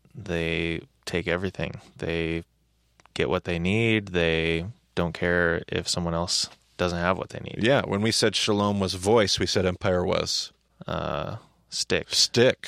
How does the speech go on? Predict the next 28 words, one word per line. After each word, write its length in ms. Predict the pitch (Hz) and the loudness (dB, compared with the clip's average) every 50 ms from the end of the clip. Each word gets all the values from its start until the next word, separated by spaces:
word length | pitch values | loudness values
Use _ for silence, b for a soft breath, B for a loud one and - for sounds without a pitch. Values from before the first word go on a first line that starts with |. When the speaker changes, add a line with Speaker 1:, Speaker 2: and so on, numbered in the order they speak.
| - | -10
Speaker 2:
When 380 | - 95 95 98 92 92 90 92 | -4 -2 0 0 0 0 0 0
we 80 | 92 90 | 0 0
said, 520 | - - - 101 98 95 92 92 87 - - | 0 2 4 4 6 6 6 4 2 0 0
uh, 180 | - 95 92 90 | 2 2 2 2
shalom 460 | - - - 104 95 95 95 98 98 | 2 2 2 2 4 4 2 2 0
was 220 | 92 90 - - | 0 -2 -2 -2
trust, 340 | - - 123 120 110 - - | 0 2 4 4 4 2 0
we 80 | - 90 | -2 0
said 180 | - - 92 - | 0 0 -2 -2
empire 420 | - 92 90 - - 95 90 92 95 | -2 -6 -4 -2 -2 0 0 0 0
was 500 | 95 92 85 73 71 - - - - - - - | 0 -2 -2 -2 -2 -4 -4 -6 -6 -10 -12 -8
Speaker 1:
A 60 | - 90 | -6 -4
mistrust. 800 | 85 80 87 - - - - - - - - - - - - - | -2 -2 -2 -2 -2 -4 -4 -6 -6 -6 -6 -8 -8 -8 -8 -4
Speaker 2:
mi-, 200 | 98 98 98 98 - 101 98 - | -2 -2 -2 -2 -2 -4 -6 -4
yeah, 280 | 101 98 98 107 107 95 | 0 2 4 4 4 2
and 100 | 92 92 | 0 -4
force, 720 | - - - 110 104 98 92 - - - - - - - - - | -6 -2 2 4 4 4 4 2 0 -2 -2 -2 -4 -6 -6 -4
uh, 160 | 98 92 87 | -2 -2 -2
Speaker 1:
Force. 220 | 87 - - - - | -2 -4 -2 0 2
Speaker 2:
fear. 420 | 123 117 107 98 85 80 - - - | 4 4 4 2 2 0 -2 -4 -2
Like, 140 | 98 104 - | -2 -2 0
Speaker 1:
Yeah. 40 | - | 0
Speaker 2:
these 200 | - 113 117 113 | 2 2 4 4
are 80 | 120 107 | 4 4
the 100 | 98 90 | 2 2
words 320 | 90 95 104 113 101 - | 2 4 4 2 2 2
we 100 | 107 95 | 0 0
use. 160 | 95 92 - | 0 0 0